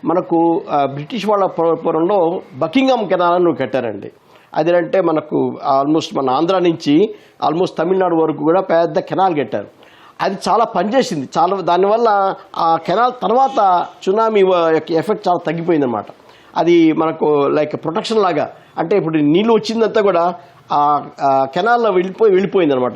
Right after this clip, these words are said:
బయటకు రాలేదు. So ఆ విధంగా బకింగ్హామ్ కెనాల్ మనకు, ఆ, కొంతవరకు ప్రొటెక్షన్ లా-, లాగా ఉంది. అంటే ఒకటి న్యాచురల్గా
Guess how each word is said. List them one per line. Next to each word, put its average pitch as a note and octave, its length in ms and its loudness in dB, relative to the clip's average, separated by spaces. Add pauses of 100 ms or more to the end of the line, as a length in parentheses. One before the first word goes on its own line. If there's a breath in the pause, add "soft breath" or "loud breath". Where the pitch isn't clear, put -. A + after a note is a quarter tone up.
(120)
బయటకు E3 280 -4
రాలేదు. A#2+ 340 -2 (480 loud breath)
So G3 60 2
ఆ F#3 140 4
విధంగా A3 240 0
బకింగ్హామ్ A3 540 -2
కెనాల్ G#3 240 2
మనకు, G3 480 -2 (100)
ఆ, D3+ 300 2 (100)
కొంతవరకు G#3 580 0 (460 loud breath)
ప్రొటెక్షన్ F#3+ 440 -2
లా-, D3+ 340 2
లాగా D3 200 0
ఉంది. C3 240 -2
అంటే E3+ 200 -4
ఒకటి D#3 260 -4
న్యాచురల్గా G#3 680 0